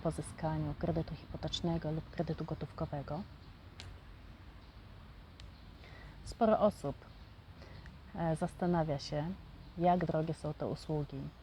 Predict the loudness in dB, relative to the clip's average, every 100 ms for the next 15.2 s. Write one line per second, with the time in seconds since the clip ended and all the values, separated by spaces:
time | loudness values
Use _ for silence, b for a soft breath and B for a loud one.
0 | -16 -14 -16 -16 B B B 4 4 0
1 | 2 0 0 -4 0 2 2 2 2 2
2 | 2 0 2 6 6 6 0 -2 0 2
3 | 0 -2 -6 -6 -8 -6 -4 -4 -6 -6
4 | 0 0 0 -4 -8 -12 -16 -16 -14 -14
5 | -12 -14 -14 B B B B B B B
6 | B -14 -14 -14 -14 -10 4 10 10 10
7 | 8 6 8 8 8 0 B B B -14
8 | -2 2 4 6 8 10 10 8 6 6
9 | 8 8 6 2 -2 -10 -12 -10 -2 2
10 | 2 6 6 8 8 8 8 4 0 2
11 | 2 2 2 0 0 -6 -2 0 0 0
12 | 2 4 2 2 4 6 6 4 6 6
13 | 8 8 6 6 4 4 2 2 -2 0
14 | 0 2 2 0 0 0 0 -2 0 0
15 | 0 -4